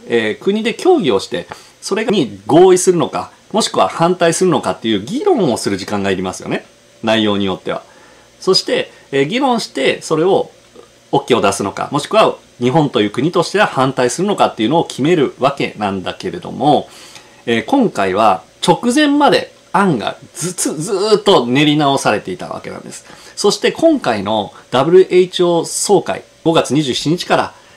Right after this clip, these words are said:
えー、六月一日までの間にも、いろいろこう修正がされていたらしいんですね。そして直前に出された案で、えー、最後、異議はありませんねということで決定してるんですよ。だから、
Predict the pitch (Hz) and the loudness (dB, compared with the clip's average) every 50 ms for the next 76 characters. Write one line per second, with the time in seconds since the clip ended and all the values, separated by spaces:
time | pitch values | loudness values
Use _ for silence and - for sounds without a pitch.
0 | _ - 113 110 113 107 107 104 113 120 143 131 - - 143 131 123 147 135 - | _ -10 -6 -4 -2 0 0 0 0 0 0 0 0 0 0 0 0 0 -2 -2
1 | 165 147 117 107 101 98 90 - - _ _ _ - 156 185 220 240 247 262 247 | 0 -2 -2 -2 -2 -4 -6 -8 -12 _ _ _ -4 0 0 2 2 4 4 2
2 | 220 131 107 113 117 117 101 92 - _ _ _ - - 143 165 233 226 214 220 | 2 2 0 0 0 0 -2 -2 -6 _ _ _ -6 0 4 6 6 6 6 4
3 | 220 208 - - - - 190 190 185 - - 180 175 160 - 170 151 143 143 - | 4 4 2 0 0 2 2 2 4 4 4 4 4 4 4 0 0 0 0 0
4 | - 135 110 - - - 85 - 85 - - - - 110 107 104 - - 110 95 | -2 -4 -4 -4 -8 -14 -14 -12 -14 -14 -14 -8 -4 -4 -4 -2 -4 -6 -6 -6
5 | 87 - - - - - 135 - _ _ _ _ _ _ _ - - - 233 233 | -8 -10 -16 -16 -16 -16 -18 -20 _ _ _ _ _ _ _ -10 -4 -2 0 0
6 | - - - 294 240 165 - - - 196 202 - 262 254 277 277 254 254 240 220 | -2 -2 -2 -2 -4 -4 -2 0 -2 -2 -2 -2 -6 -4 -4 -2 -2 0 0 0
7 | 226 220 - 233 202 170 - 107 98 - - _ _ _ _ - 147 139 135 117 | 0 0 2 0 0 0 -2 -2 -4 -6 -10 _ _ _ _ -2 0 0 0 0
8 | 104 98 139 160 127 95 - _ _ _ _ _ _ _ _ - 127 123 120 113 | -2 0 0 0 0 -2 -6 _ _ _ _ _ _ _ _ 0 2 2 2 2
9 | 110 107 104 - - 151 135 120 107 135 180 - - - - - - 151 143 123 | 2 0 -2 -2 0 2 2 2 4 4 2 2 0 -4 -14 -10 -4 -2 2 4
10 | 127 107 98 95 101 110 113 - 127 113 107 113 - 233 - 185 170 170 185 180 | 4 4 4 2 0 -2 -2 -2 -2 -2 -2 0 -2 0 2 0 0 0 0 0
11 | 208 220 269 - - - - - _ - - - - - 147 - - 127 113 - | 0 2 2 0 0 -2 -10 -20 _ -20 -18 -6 -2 -2 0 2 4 4 4 4
12 | - 107 90 87 85 - - - - - - _ _ _ _ _ _ _ _ _ | 2 -2 -2 -4 -10 -10 -12 -14 -14 -16 -20 _ _ _ _ _ _ _ _ _
13 | - - 214 - 147 117 113 104 92 - | -8 -4 -2 0 2 4 4 4 4 2